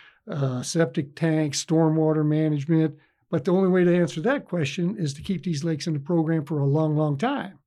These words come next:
In order to do that, you have to interact with the volunteers and keep them interested.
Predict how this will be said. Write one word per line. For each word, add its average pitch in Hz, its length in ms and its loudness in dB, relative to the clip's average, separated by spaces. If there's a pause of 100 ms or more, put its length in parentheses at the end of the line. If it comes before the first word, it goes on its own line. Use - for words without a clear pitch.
(640)
In 147 100 2
order 262 280 6
to 160 200 4
do 240 380 6
that, 160 400 -6 (180)
you 156 220 -4
have 170 380 -4
to 160 460 2
interact 196 640 0
with 156 120 -2
the 151 60 -2
volunteers 147 680 0
and 135 160 0
keep 160 240 -4
them 147 260 -2
interested. 240 680 -6